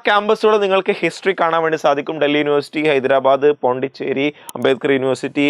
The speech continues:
ഐ ജി എൻ ടി ഒക്കെ പോലെയുള്ള പ്രധാനപ്പെട്ട സെൻട്രൽ യൂണിവേഴ്സിറ്റികളൊക്കെ നിങ്ങൾക്ക് ഹിസ്റ്ററി കാണാൻ വേണ്ടി സാധിക്കും. അങ്ങനെ നിങ്ങൾക്ക് ഹിസ്റ്ററി പഠിച്ച് സെൻട്രൽ യൂണിവേഴ്സിറ്റിയിൽ, ഏഹ്, ടോപ്പിൽ നിങ്ങൾക്ക് എത്തണം എന്ന് ആഗ്രഹം ഉണ്ടെങ്കിൽ, ഏതെങ്കിലും ഒരു സെൻട്രൽ യൂണിവേഴ്സിറ്റിയിൽ നിങ്ങൾക്ക് ഹിസ്റ്ററിയിൽ പഠിക്കാൻ താല്പര്യമുണ്ടെങ്കിൽ നിങ്ങൾക്ക് സി യു ടി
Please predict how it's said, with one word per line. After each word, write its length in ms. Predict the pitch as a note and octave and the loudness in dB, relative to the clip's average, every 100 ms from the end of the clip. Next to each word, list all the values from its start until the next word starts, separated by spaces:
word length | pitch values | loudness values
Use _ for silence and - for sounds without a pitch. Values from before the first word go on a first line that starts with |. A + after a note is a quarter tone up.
| C3+ | 2
ഐ 40 | A2+ | 0
ജി 60 | B2+ | -2
എൻ 60 | B2+ A2 | -4 0
ടി 80 | C3 | 0
ഒക്കെ 120 | B2+ - | 0 -2
പോലെയുള്ള 320 | C3 C3+ C#3 - | -2 0 0 -2
പ്രധാനപ്പെട്ട 520 | - C3+ E3+ G3 C#4 G3+ G3+ - - | -2 0 0 -2 -2 0 0 -4 -14
സെൻട്രൽ 200 | - D3+ D#3+ | -4 0 2
യൂണിവേഴ്സിറ്റികളൊക്കെ 480 | D#3 D3+ D#3+ D3 C#3 | 2 0 0 0 -2
നിങ്ങൾക്ക് 220 | B2+ C#3+ C#3 | -6 -6 -10
ഹിസ്റ്ററി 240 | - C#3 | -6 -2
കാണാൻ 200 | B2 B2 B2 | 0 0 0
വേണ്ടി 160 | A#2+ A2+ | 0 0
സാധിക്കും. 320 | A2 A2 C#3 - - - F#3+ | -2 -2 -6 -6 -16 -2 2
അങ്ങനെ 240 | B3 D4 C4+ | 4 4 2
നിങ്ങൾക്ക് 360 | A#3+ A#3 - F3 | 2 0 0 0
ഹിസ്റ്ററി 380 | F3+ - - B3 F#3+ | -2 -2 -2 0 2
പഠിച്ച് 340 | E3+ D#3 G3 F#3 | 0 -2 -4 -2
സെൻട്രൽ 260 | D#3 E3+ F3 | 0 0 0
യൂണിവേഴ്സിറ്റിയിൽ, 680 | E3+ E3+ D3+ E3+ E3+ E3+ E3 - - - | 2 0 0 0 2 4 0 -4 -10 0
ഏഹ്, 120 | D3 C3+ - | 0 0 0
ടോപ്പിൽ 400 | E3+ G#3 G#3 A3 G3+ | 2 2 2 -2 0
നിങ്ങൾക്ക് 280 | F3 E3+ D3 | -2 0 -4
എത്തണം 240 | - D#3 | -2 -4
എന്ന് 80 | D3+ C3+ | 0 0
ആഗ്രഹം 240 | C3+ C#3+ | 2 0
ഉണ്ടെങ്കിൽ, 280 | C#3 C3+ C#3 C#3+ - - D#3 | 0 -2 -2 -6 -20 -2 2
ഏതെങ്കിലും 300 | G#3 C4 B3+ | 2 4 4
ഒരു 80 | A#3 G#3 | 2 0
സെൻട്രൽ 220 | F#3+ G3+ | 0 2
യൂണിവേഴ്സിറ്റിയിൽ 520 | F#3+ F#3 F#3+ F3+ F#3 F3 | 2 2 2 2 0 2
നിങ്ങൾക്ക് 300 | E3 E3 D3+ D3+ | 2 0 -2 -4
ഹിസ്റ്ററിയിൽ 360 | D3 - D#3+ D#3 | -6 -2 0 0
പഠിക്കാൻ 360 | C3+ C3+ D3+ D3 - | 0 0 -2 -2 0
താല്പര്യമുണ്ടെങ്കിൽ 600 | A3 A3 A3+ F#3+ D3+ C#3+ C#3+ | 2 4 2 4 0 0 0
നിങ്ങൾക്ക് 280 | C#3 C#3+ C3 - - - | 0 0 -2 -6 -20 -2
സി 60 | B3 | 2
യു 40 | C#4 | 2
ടി 60 | C#4+ | 2